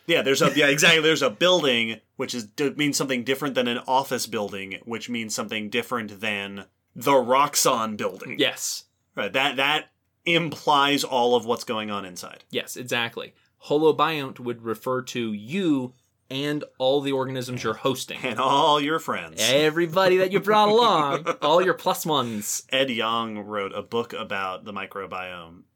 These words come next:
Speaker 1: uh, a number of years ago, which was titled I Contain Multitudes.
Speaker 2: Yes. Yeah, that's exactly the concept. Now, of course, this term has been very controversial.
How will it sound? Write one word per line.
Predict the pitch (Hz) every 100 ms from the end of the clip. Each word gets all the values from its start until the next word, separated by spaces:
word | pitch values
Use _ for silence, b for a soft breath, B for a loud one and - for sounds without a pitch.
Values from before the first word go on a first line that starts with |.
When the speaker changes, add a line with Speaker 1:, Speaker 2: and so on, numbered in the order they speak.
| 117
Speaker 1:
uh, | 90 87
a | 95
number | 123 113
of | 95
years | 101 107
ago, | 104 90 87
which | 98 -
was | 101 -
titled | - 131 117 104 -
I | 104
Contain | 101 104 110 98
Multitudes. | 95 95 - 80 78 -
Speaker 2:
Yes. | 135 - - - _ _ -
Yeah, | 101 - _
that's | - 139 147
exactly | 160 113 113 123 117 123 113
the | 110
concept. | 110 98 73 - B
Now, | 156 147
of | 135
course, | 202 156 - 131
this | 131 139 -
term | 165 135
has | 143 131
been | 127
very | 120 - 190 143
controversial. | 131 113 98 87 - -